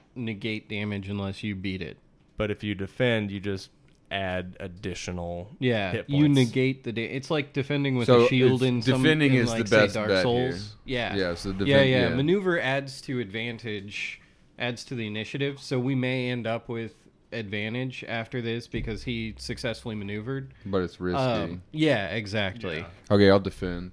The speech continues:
Speaker 2: Okay. Very good. Roll away.
Speaker 4: Hmm.
Speaker 3: One and a five.
Speaker 2: One and a five. And what's your,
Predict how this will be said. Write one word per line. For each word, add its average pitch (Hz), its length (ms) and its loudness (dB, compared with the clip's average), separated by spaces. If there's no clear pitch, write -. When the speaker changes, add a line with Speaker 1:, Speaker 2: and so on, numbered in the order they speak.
Speaker 2:
Okay. 110 180 -4
Very 98 320 -6
good. 107 240 -2
Roll 107 200 -8
away. 104 180 -4
Speaker 4:
Hmm. 78 640 -6
Speaker 3:
One 98 200 -10
and 90 120 -12
a - 20 -20
five. 82 440 -4
Speaker 2:
One 104 200 -8
and 95 100 -10
a - 20 -14
five. 101 420 -6
And 104 200 -8
what's 104 240 -8
your, 98 440 -8